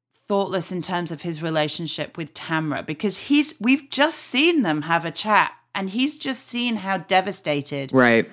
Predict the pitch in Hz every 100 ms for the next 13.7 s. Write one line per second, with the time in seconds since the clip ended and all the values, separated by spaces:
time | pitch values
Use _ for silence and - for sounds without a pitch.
0 | - - - 220 190 180 202 - 302 269
1 | - 254 269 - 208 190 180 175 165 -
2 | - 180 - 214 220 220 180 123 156 127
3 | - 160 - 175 147 143 - - - 120
4 | 233 302 330 302 294 - 220 190 - -
5 | - _ _ _ 185 185 185 165 175 165
6 | 165 151 156 151 160 147 156 208 202 156
7 | 196 247 165 294 202 180 _ _ _ -
8 | 208 196 190 - 214 190 190 175 - 175
9 | 170 175 151 160 151 _ _ _ 127 -
10 | 110 - - - - _ _ _ _ _
11 | 240 262 - 294 - 277 294 330 320 -
12 | 262 233 208 202 - _ _ _ _ _
13 | _ _ _ 294 302 196